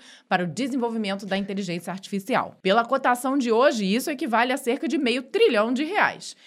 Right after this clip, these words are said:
Fontes próximas afirmam que a Microsoft seria responsável pela maior parte do financiamento. Por enquanto, ainda não foi definido se Stargate será movido por chips da Nvidia ou da A M D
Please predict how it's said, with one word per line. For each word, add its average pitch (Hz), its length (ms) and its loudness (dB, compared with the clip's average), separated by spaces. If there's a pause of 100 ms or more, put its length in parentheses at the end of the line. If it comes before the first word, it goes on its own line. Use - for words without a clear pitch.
(140)
Fontes 247 400 -2
próximas 214 520 2
afirmam 202 400 0
que 202 100 -4
a 190 40 2
Microsoft 226 680 -2
seria 220 260 -4
responsável 226 640 -4
pela 214 180 -4
maior 220 360 -2
parte 214 320 -2
do 226 100 -4
financiamento. 233 880 -2
Por 240 120 0
enquanto, 269 500 0
ainda 214 340 0
não 220 240 -2
foi 320 160 -6
definido 240 560 -2
se 180 180 -8
Stargate 208 640 -4
será 185 220 -2
movido 175 460 -4
por 220 200 -6
chips 165 440 -8
da 160 200 0
Nvidia 208 600 -2 (180)
ou 226 240 0
da 247 120 0
A 240 40 0
M 247 220 -2
D 165 260 -4